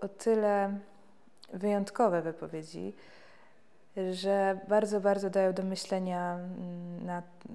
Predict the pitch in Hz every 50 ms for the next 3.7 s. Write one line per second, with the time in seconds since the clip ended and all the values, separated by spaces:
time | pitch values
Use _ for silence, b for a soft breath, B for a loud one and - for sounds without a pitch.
0 | 196 202 196 185 180 185 185 175 - 190 180 180 180 175 175 - - - - -
1 | - 175 - 190 180 - 190 185 175 180 180 - 190 180 180 175 180 175 175 175
2 | 170 170 170 160 156 147 143 139 143 151 - B B B B B B B B B
3 | B B B B - 185 185 202 208 208 - 220 202 196